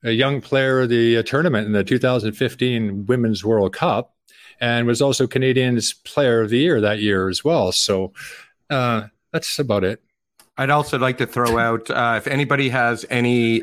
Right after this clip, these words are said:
Speaker 2: information for Craig to get to Turkey for a hair transplant.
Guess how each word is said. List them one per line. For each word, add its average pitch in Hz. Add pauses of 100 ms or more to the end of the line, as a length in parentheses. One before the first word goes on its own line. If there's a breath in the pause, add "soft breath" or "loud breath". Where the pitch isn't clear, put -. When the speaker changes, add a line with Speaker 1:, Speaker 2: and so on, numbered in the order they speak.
Speaker 2:
information 117
for 110
Craig 120
to 107
get 107
to -
Turkey 117
for 110
a 92
hair 120
transplant. 120